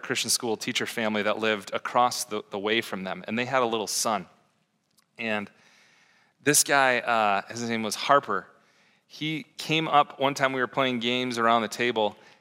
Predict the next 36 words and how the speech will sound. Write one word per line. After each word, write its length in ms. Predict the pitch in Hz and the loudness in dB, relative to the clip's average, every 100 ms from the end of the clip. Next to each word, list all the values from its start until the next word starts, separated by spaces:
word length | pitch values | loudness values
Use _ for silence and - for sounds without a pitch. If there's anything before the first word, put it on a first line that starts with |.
| _ 123 | _ -6
and 140 | 131 | -2
one 140 | 139 | 2
afternoon 580 | 147 135 - 127 123 120 - | 2 2 -2 -2 -2 -2 -6
he 300 | - - 160 | -16 -2 2
ran 320 | 156 139 131 | 4 6 6
up. 220 | 127 104 - - _ _ _ _ _ _ _ _ _ _ | 4 2 0 -16 _ _ _ _ _ _ _ _ _ _
And, 360 | 120 117 113 107 - _ | 0 2 2 -2 -8 _
um, 360 | 113 107 104 104 | 2 4 2 -4
he 140 | - 123 | -8 -2
didn't 180 | 151 | 0
have 140 | 165 165 | 0 0
any 100 | 147 | -2
pants 420 | - 123 117 - | -2 -2 0 0
on, 220 | 110 107 | 2 0
which 220 | 107 113 123 | -2 -6 -4
was 140 | 113 | 4
already 240 | 120 127 | 6 6
funny, 400 | 113 113 98 95 - - - - | 2 -2 -4 -6 -12 -20 -12 -4
but 80 | 131 | 0
he 80 | |
did 180 | 131 151 | 2 2
have 200 | 147 143 | 4 4
a 60 | 120 | 4
shirt 340 | - 151 147 | 2 6 6
on. 240 | 120 92 90 - - _ - | 6 2 -4 -16 -20 _ -8
So 180 | - | 0
he 80 | 135 | 4
looked 240 | 139 151 147 | 4 4 4
like 220 | 131 - | 2 0
Porky 280 | 131 120 117 | -2 -2 -6
Pig, 380 | - 101 90 - _ 113 | -4 -4 -6 -16 _ -8
okay? 320 | - 131 123 - - - - - _ _ | 4 4 4 -4 -20 -20 -20 -20 _ _
So 240 | - 143 | 2 2
he 180 | 127 147 | 4 4
runs 320 | 147 156 170 | 6 4 6
up, 400 | 147 135 - - | 6 6 4 -4